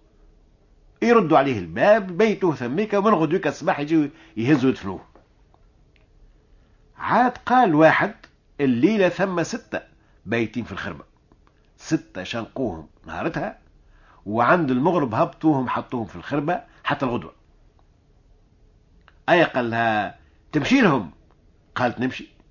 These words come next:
"تحل الباب وتدخل لهم وتقف عليهم وترجع لنا؟" قالت: "نعم، نحل الباب وندخل لهم". قالوا: "شيء، ماك تكذب،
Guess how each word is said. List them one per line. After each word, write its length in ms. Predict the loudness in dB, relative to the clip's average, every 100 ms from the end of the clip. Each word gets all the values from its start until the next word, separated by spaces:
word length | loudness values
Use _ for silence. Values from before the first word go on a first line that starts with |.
| _ _ _ _ _ _ _ _ _ _ _ _ _ _ -14 -4
"تحل 340 | 2 4 6
الباب 520 | 4 4 6 8 6
وتدخل 360 | 4 -4 -2 4
لهم 340 | 6 6 4 -2 _ _ -20 _ -4
وتقف 400 | -2 4 4 6
عليهم 500 | 2 4 2 2 -2 -12 -6
وترجع 380 | 0 2 2 2
لنا؟" 280 | 2 -2 -6 _ _ _
قالت: 240 | 0 0 2
"نعم، 240 | -2 -2 -6 _ _ _ _ _ -8
نحل 160 | 0
الباب 300 | 0 2 0
وندخل 280 | 0 -2 -2
لهم". 120 | -4 -8 _ _ _ _ _ _ _ _ _ -4
قالوا: 180 | -2 0
"شيء، 260 | -2 -6 -8 _ _ _ _ -6
ماك 120 | -2
تكذب، 280 | 0 -2 -4